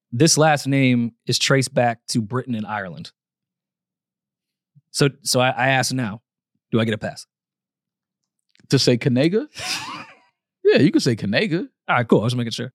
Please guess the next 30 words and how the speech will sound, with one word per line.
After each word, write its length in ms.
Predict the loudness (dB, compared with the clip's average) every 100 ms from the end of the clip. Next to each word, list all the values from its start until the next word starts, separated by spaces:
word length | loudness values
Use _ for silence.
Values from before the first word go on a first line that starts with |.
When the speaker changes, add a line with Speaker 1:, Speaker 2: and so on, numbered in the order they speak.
| -2
Speaker 1:
All 80 |
right, 80 | 0
well, 180 | 2 0 0
I'll 100 | 0
get 140 | 2
us 100 | 2
out 120 | 0
of 60 | -2
that 160 | -6
topic 300 | -10 -16 -16
'cause 140 | -20 -18
I 60 |
think 260 | -14 -16 _ _ _ _ _ _ _
we're 120 | -6
dragging 400 | -2 -2 -2 -4
it 140 | -12 -14
and 60 |
I 80 | -18
don't 120 | -16
wanna 140 | -18 -18
get 120 | -18
in 60 | -14
trouble. 260 | -14 -14 _ _ _ _ _ -2
Um, 480 | 0 2 0 -4 -6 _ 0
Breakfast 320 | 2 2 2
Club 180 | 2 2
is 80 |
back 240 | 2 0 0
in 80 | -2
disarray. 560 | -2 -2 0 0 -2